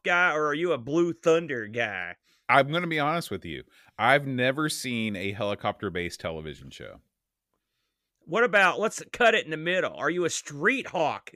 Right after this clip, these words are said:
Speaker 1: guy? A b-, el-, 'cause it could helicopter. It was a motorbike that could spin around real fast. Go, "Broop."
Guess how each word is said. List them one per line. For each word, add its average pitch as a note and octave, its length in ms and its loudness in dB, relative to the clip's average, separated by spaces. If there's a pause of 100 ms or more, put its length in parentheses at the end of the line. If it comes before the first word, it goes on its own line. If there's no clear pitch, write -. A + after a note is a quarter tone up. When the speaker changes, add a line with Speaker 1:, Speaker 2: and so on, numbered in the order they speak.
Speaker 1:
guy? A#2 300 2 (960)
A D3 80 0
b-, C#3 220 -8
el-, G3 200 2 (140)
'cause D#3 160 -2
it B3 140 4
could F#3 100 0
helicopter. D#3 800 2
It D3 80 -4
was C#3+ 100 -6
a D#3+ 40 -2
motorbike D#3+ 560 2
that B2+ 80 -12
could A#2 100 -16
spin F#3+ 220 -2
around E3+ 240 2
real C3+ 120 -2
fast. A#2+ 400 -2
Go, A#2+ 60 -8
"Broop." D4+ 440 -2